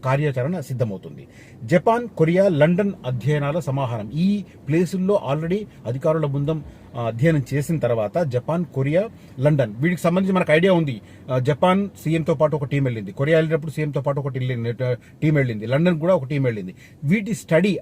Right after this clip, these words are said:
ఆ లివింగ్ సిటీస్ అక్కడ ఎలా ఉన్నాయో చూసుకొని ఇండస్ట్రీస్కి వాటిని చేరువ చేయడంలో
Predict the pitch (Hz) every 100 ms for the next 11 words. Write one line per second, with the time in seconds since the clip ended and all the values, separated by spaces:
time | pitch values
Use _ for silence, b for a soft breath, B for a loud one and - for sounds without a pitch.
0 | 120 135 131 139 202 220 - 151 190 170
1 | 151 135 165 156 147 143 131 135 - 156
2 | 233 B B 151 190 240 - 185 175 -
3 | 208 160 147 151 180 214 - - 156 190
4 | 202 - 156 143 180